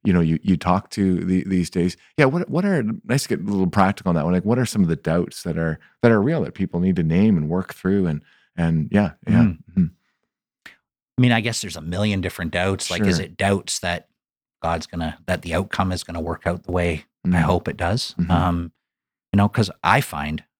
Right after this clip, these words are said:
Speaker 2: our doubts are like our yeah buts,
Speaker 1: Mm.
Speaker 2: you know? Um, I trust that God is gonna, um, I've had some experiences with my kids.
Speaker 1: Mm.
Speaker 2: It was a tough one because it's even closer to home.
Speaker 1: Mm-hmm, mm-hmm.
Speaker 2: You know, there's, say, financial insecurity,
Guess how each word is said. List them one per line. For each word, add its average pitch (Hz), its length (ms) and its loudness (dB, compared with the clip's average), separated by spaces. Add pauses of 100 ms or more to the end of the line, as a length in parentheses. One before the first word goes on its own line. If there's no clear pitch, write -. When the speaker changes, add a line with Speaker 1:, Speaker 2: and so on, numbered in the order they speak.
Speaker 2:
our 92 120 0
doubts 95 380 -4
are 80 60 -12
like 85 180 -6
our 82 100 2
yeah 87 220 2
buts, - 480 -10
Speaker 1:
Mm. 90 180 4
Speaker 2:
you 82 80 4
know? 107 260 4 (360)
Um, 104 320 0
I 113 100 -4
trust - 320 -4
that 95 160 -12
God 98 260 -2
is 98 140 -4
gonna, 95 380 -6 (140)
um, 92 260 -4
I've - 160 -2
had 165 180 0
some - 160 -8
experiences 95 640 -6
with - 160 -14
my 87 100 -6
kids. 90 540 -4
Speaker 1:
Mm. 92 60 4
Speaker 2:
It - 20 4
was 78 120 -2
a 85 60 -12
tough - 320 -4
one 80 160 -2
because 85 440 0 (260)
it's - 80 -8
even 92 160 -2
closer 87 340 -4
to 80 100 -2
home. 80 220 -2
Speaker 1:
Mm-hmm, 95 260 2
mm-hmm. 87 280 -4
Speaker 2:
You 110 60 6
know, 117 120 6
there's, 117 300 -2
say, 139 240 -6
financial 110 560 0
insecurity, - 720 -10